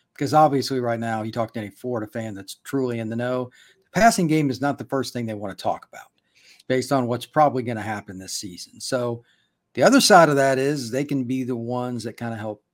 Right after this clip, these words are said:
turn that around. I questioned, like, when I saw him first set up his official to Florida, I said to myself, "Why is he visiting there?"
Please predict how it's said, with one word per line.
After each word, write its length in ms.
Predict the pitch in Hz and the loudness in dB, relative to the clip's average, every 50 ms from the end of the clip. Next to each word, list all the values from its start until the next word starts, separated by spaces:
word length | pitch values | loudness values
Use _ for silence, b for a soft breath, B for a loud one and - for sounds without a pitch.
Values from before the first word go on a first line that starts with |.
| _ _ _ _ | _ _ _ _
turn 300 | - - 151 139 127 117 | -12 -6 -4 -4 -2 -2
that 160 | 117 110 98 | -2 -4 -4
around. 460 | 95 92 107 113 104 90 - - - _ _ _ _ _ _ _ _ _ _ _ - | -6 -6 -4 -4 -4 -6 -10 -18 -20 _ _ _ _ _ _ _ _ _ _ _ 0
I 120 | 123 147 | 0 0
questioned, 560 | 147 - - 160 151 139 - - 151 143 131 | 0 2 2 4 4 4 2 -2 -4 -4 -4
like, 340 | 123 117 117 117 120 117 - | -2 -2 -2 -2 -4 -6 -10
when 120 | 120 113 110 | -8 -8 -6
I 60 | 113 | -6
saw 280 | - - 143 139 135 | -6 0 0 2 2
him 240 | 123 127 127 120 117 | 2 -2 -4 -6 -8
first 320 | - - 139 135 127 - - | -6 -4 -4 -4 -4 -6 -4
set 160 | 139 135 135 | -2 0 0
up 160 | 135 120 - | 0 -2 -4
his 140 | 127 110 110 | -8 -10 -10
official 400 | 117 - - 147 135 - 135 117 | -12 -6 -4 -4 -4 -4 -6 -8
to 80 | 113 | -12
Florida, 340 | - - 139 165 165 131 113 | -10 -8 -4 -4 -2 0 -2
I 60 | 107 | -2
said 180 | 104 - 143 139 | -2 -4 -6 -6
to 60 | 131 | -6
myself, 400 | 120 117 117 - - 117 110 - - | -6 -6 -6 -6 -6 -8 -8 -8 -8
"Why 240 | 101 107 139 165 | -6 -4 -2 -2
is 100 | 180 170 | -4 -4
he 100 | 147 139 | -4 -6
visiting 440 | 117 104 156 156 127 123 110 107 104 | -4 -2 -2 0 0 -2 -4 -4 -8
there?" 340 | 104 104 104 101 101 107 | -8 -10 -10 -10 -10 -10